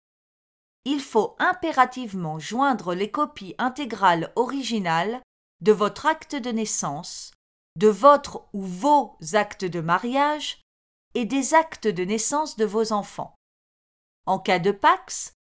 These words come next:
joignez l'attestation de souscription de pacs originale datée de moins de six mois. Si vous êtes réfugié ou apatride,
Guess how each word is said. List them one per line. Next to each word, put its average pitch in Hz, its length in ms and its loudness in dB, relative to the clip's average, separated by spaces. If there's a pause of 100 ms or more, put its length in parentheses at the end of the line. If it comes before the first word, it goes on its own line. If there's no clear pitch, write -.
(140)
joignez 262 560 4
l'attestation 285 920 0
de 170 140 -8
souscription 226 800 -8
de 165 140 -8
pacs - 520 2 (120)
originale 220 880 0 (300)
datée 240 420 2
de 233 120 2
moins 226 260 2
de 190 120 -2
six 208 280 -6
mois. 165 280 -6 (1120)
Si - 260 -6
vous 269 260 0
êtes 214 180 2
réfugié 262 880 -4
ou 208 140 2
apatride, 214 800 0